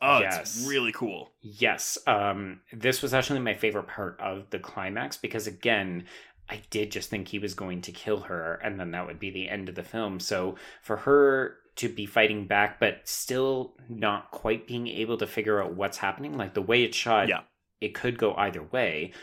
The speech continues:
Speaker 2: And then we just see him hacking away at Emma Spool's corpse, and it is really cathartic.
Speaker 1: It, it really, really is. It's also a good, like, I mean, it looks good, like, with the head falling off
Speaker 2: Yeah.
Speaker 1: and just, like, the body tor-, turning to dust.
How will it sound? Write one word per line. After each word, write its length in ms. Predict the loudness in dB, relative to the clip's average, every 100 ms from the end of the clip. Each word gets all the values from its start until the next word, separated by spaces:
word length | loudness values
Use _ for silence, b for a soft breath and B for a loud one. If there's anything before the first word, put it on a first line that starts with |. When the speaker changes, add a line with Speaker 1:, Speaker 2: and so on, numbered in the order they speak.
| B B
Speaker 2:
And 140 | 0 2
then 100 | 2
we 80 | 0
just 220 | -2 -2
see 120 | -2
him 300 | -6 -6 -8 -8
hacking 760 | -6 -2 2 2 0 -4 -4
away 400 | -4 0 4 4
at 120 | 2
Emma 220 | -2 -2 -2
Spool's 480 | -6 -4 -4 -2
corpse, 540 | -8 -4 -2 -2 -4 -2
and 160 | -2 0
it 140 | 0
is 260 | 0 -2 -8
really 260 | 0 2 2
cathartic. 800 | -2 -6 -4 -2 -4 -8 -18 -20 _
Speaker 1:
It, 200 | -2 0
it 140 | -2
really, 420 | 0 6 8 8 6
really 400 | 4 2 4 4
is. 200 | 2 -2 B B -4
It's 100 | 4
also 260 | 4 6 4
a 60 |
good, 220 | 6 6
like, 160 | 6 6
I 40 |
mean, 160 | 8 8
it 60 | 8
looks 520 | 6 6 6 -4 -8 -2
good, 280 | 0 2 0
like, 120 | -2
with 100 | -4
the 80 | 0
head 300 | 4 4 8
falling 320 | 6 6 6
off 180 | 6 6
Speaker 2:
Yeah. 120 | 4
Speaker 1:
and 100 | 2
just, 160 | -4
like, 120 | -6 -6
the 60 |
body 280 | -2 4 4
tor-, 240 | 4 -2 -4
turning 280 | -4 -8
to 80 | -8
dust. 540 | -8 2 4 4 0